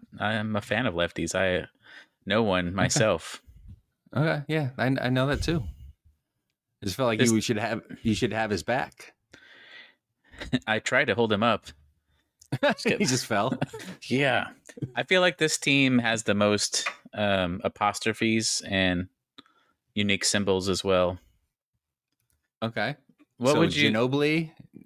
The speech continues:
Speaker 1: Yeah.
Speaker 2: Nicholas, Nicholas? Jeez.
Speaker 1: What, what about Davis Bertans? What do you call that symbol over the A's? It's just a horizontal line, as opposed to a diagonal
Speaker 2: Uh,
Speaker 1: apostrophe.
Speaker 2: I don't know.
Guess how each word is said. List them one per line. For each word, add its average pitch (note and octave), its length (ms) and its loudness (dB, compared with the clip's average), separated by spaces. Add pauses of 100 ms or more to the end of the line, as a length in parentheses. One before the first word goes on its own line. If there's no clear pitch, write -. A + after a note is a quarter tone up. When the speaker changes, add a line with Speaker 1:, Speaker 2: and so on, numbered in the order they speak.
(120)
Speaker 1:
Yeah. - 180 0
Speaker 2:
Nicholas, - 600 0
Nicholas? A#2+ 880 -4
Jeez. - 280 -6
Speaker 1:
What, C#3 240 2
what B2 160 4
about C#3 260 0
Davis A#2 380 2
Bertans? G2 560 -2
What A2 100 2
do B2+ 60 2
you A#2+ 80 2
call G#2+ 220 0
that F#2+ 320 0 (320)
symbol F#2+ 540 0
over F#2+ 160 0
the D#2+ 140 2 (100)
A's? F2+ 300 0
It's - 160 -4
just - 220 -4
a E2+ 200 -2 (180)
horizontal G2+ 520 0
line, F2+ 460 -2 (400)
as - 80 -10
opposed - 320 -2
to F2+ 200 0
a E2 140 -4 (140)
diagonal F2+ 560 -2 (840)
Speaker 2:
Uh, - 40 -6
Speaker 1:
apostrophe. F2 680 0 (500)
Speaker 2:
I F#2 140 -4
don't F2+ 120 -2
know. B2 200 -2